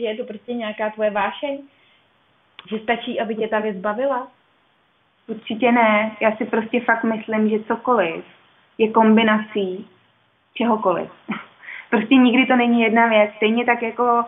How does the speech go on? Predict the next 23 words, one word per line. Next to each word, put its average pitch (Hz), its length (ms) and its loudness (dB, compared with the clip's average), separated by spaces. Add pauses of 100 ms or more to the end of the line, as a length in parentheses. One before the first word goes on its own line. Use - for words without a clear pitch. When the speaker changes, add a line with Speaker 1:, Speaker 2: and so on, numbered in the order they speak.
(500)
Speaker 2:
zdravý 220 420 0
životní 226 460 -2
styl 220 240 -4
není 214 280 2
jenom 214 280 2
o 208 80 6
jídle, 190 520 2 (460)
ale 208 260 2
prostě 208 380 -2
o 220 100 2
psychické 220 580 -2
pohodě, 208 800 6
o 190 460 6 (440)
sportování, 208 1000 2
o 196 180 4
fyzické 208 640 -2
kondici, 208 760 4 (520)
o 208 400 8 (200)
nějakém 214 500 2 (260)
duchovním, 214 640 0
duševním, 214 600 4
pozitivním 214 680 4
přístupu, 202 800 2